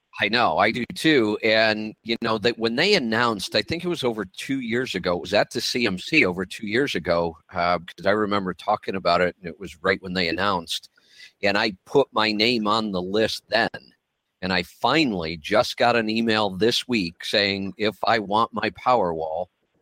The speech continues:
um, they'll ship it. And they are also installing some versions of their solar roof. Some of them won't be available till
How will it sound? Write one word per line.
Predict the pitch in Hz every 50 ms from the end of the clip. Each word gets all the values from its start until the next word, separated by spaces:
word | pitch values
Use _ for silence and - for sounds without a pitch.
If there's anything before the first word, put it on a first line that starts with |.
| _ _ 92
um, | 90 87 87 90 90 90 90
they'll | 80 95 104
ship | 107 - - 139 123 95 _
it. | 82 78 90 90 _ _ _ _ _
And | - 95 95 95 95 98 95 95 95 95 92 _ _ _ _ _ _ _ _ _ _ _ _ _ _
they | 107 107 104 101 101 101 104 - _
are | 107 104 104 101 - 101 104 101 - - - - -
also | - 104 110 143 147 - - - 117 107 104 104 104 101 101 98 95 _ _
installing | - 101 101 98 92 - - - - 120 113 113 113 110 110 107 107 104 107 104 101 101 98
some | - - - - - - 120 123 127 262 -
versions | 254 247 - 120 117 117 120 113 104 104 110 110 107 110 107 -
of | 110 104 98 92
their | 95 104 98 92
solar | - - 123 113 110 110 113 107 101
roof. | 98 101 120 113 92 80 92 - - _ _
Some | - - - 101 104 110
of | 101 101
them | 90 98 95
won't | 98 101 98 92
be | 92
available | 95 87 92 98 101 92 92 87 92 92 87 _
till | - - 101 95 92 90 90 90 87